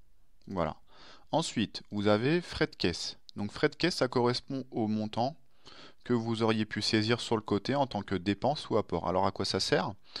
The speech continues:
Ça sert si par exemple, euh, vous avez une dépense de caisse pour aller acheter un café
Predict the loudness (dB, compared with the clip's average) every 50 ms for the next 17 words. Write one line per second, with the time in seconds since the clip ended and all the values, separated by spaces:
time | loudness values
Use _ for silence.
0 | -16 -16 -16 -18 -18 -20 -14 -6 0 0 2 4 4 2 2 0 -2 0 2 4
1 | 6 6 4 4 2 0 0 -4 -8 -6 -2 -2 -2 -2 0 2 2 2 2 2
2 | 0 2 2 2 4 4 2 2 2 0 -2 0 0 -2 -2 -2 -2 0 2 2
3 | 4 4 2 0 0 0 0 0 0 2 0 0 2 0 0 0 0